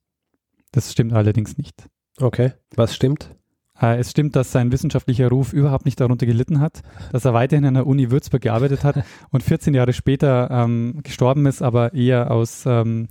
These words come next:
Speaker 1: nicht weil er verarmt war, sondern einfach aus, ähm,
Speaker 2: Weil man halt stirbt, gell?
Speaker 1: Genau, das
Speaker 2: Ja.
Speaker 1: hat damit also quasi nichts mehr zu tun gehabt. Ähm,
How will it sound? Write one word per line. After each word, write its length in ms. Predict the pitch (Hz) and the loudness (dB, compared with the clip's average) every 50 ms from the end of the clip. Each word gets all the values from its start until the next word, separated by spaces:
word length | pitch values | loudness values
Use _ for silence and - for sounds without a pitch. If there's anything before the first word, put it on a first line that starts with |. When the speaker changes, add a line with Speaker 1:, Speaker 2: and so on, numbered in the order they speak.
| - - - - _ _ - | -12 -20 -20 -20 _ _ -2
Speaker 1:
nicht 220 | 139 123 - - | -2 -2 0 2
weil 100 | 131 123 | 2 2
er 60 | 123 | 2
verarmt 360 | - 123 113 113 120 139 127 - | 0 0 0 0 0 0 2 2
war, 120 | 131 123 | 0 0
sondern 280 | - - 123 120 123 - | 0 0 0 0 0 0
einfach 300 | 117 117 - 120 - - | -2 -2 -2 -4 -6 -4
aus, 300 | 147 123 110 - - - | -4 -2 -2 -4 -4 -6
ähm, 340 | 139 123 120 110 110 135 | -4 -4 -2 -4 -2 0
Speaker 2:
Weil 100 | 131 127 | 0 2
man 120 | 127 120 113 | 2 4 2
halt 140 | 117 107 - | 2 0 0
stirbt, 360 | - 131 131 123 - - - | 0 0 0 0 0 -4 -4
gell? 180 | 120 113 113 - | -2 -2 0 0
Speaker 1:
Genau, 320 | - 127 120 107 101 98 101 107 117 | 0 0 2 2 0 0 -2 -2 -4
das 140 | - 113 110 | -4 -2 0
Speaker 2:
Ja. 60 | 110 | 0
Speaker 1:
hat 240 | 123 - - - - | -2 -2 -2 -2 0
damit 360 | 117 120 127 139 131 - 156 | 2 2 2 2 2 2 2
also 180 | 131 120 113 - | 2 0 0 0
quasi 260 | - 127 120 113 117 | 0 0 2 2 4
nichts 300 | 123 143 175 - - - | 2 2 2 0 -2 -2
mehr 100 | 127 113 | -2 -2
zu 100 | - 120 | -2 -4
tun 200 | - - 139 143 | -4 0 0 2
gehabt. 340 | 123 107 104 101 - - - - - - - - - - - - - - _ - | 2 2 0 0 -2 -6 -14 -20 -20 -20 -20 -20 -20 -20 -20 -20 -20 -20 _ -2
Ähm, 500 | - 117 113 110 110 110 113 113 110 104 | 0 2 2 2 2 2 0 0 0 -2